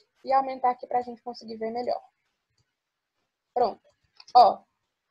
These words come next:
nessa, nessa atividade da página trinta e oito,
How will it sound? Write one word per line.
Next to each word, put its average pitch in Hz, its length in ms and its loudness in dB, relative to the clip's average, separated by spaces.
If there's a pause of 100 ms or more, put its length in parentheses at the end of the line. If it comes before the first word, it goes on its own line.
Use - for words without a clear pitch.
(580)
nessa, 370 560 0 (280)
nessa 311 240 -2
atividade 240 400 0
da 214 100 0
página 214 320 0
trinta 254 260 -8
e 214 140 -4
oito, 202 420 -2